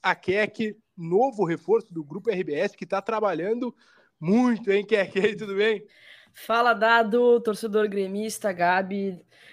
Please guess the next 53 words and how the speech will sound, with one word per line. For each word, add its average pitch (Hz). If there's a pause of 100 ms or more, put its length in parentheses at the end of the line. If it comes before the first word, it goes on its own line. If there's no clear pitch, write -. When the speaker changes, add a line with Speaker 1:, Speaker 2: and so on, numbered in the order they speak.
(160)
Speaker 2:
Tô 165
trabalhando 175
bastante, 226
né? 165
Cheguei -
Speaker 1:
É. 196
Speaker 2:
agora 208
de 220
Juí, 226
já 220
vamos 220
gravar 214
podcast 208
com 220
bastante 196
coisa 185
pra 180
contar 160
aí, 170 (240)
muita 175
coisa 156 (640)
bizarra 214
que 208
o 196
Grêmio 190
protagoni-, 190 (120)
protagonizou 196
lá 185
em 196
Juí. 180 (480)
E 170
é 175
isso 175
aí, 165
vamos 185
que 208
vamos. 190
Já, 214
já 220
estreiei 233
com 247
duas 262
derrotas, 202
né? 160
Eu 156
tô, 165
tô 185
meio 196
pé 226
frio 214
aí 160
nesse, -
Speaker 1:
<laughs> -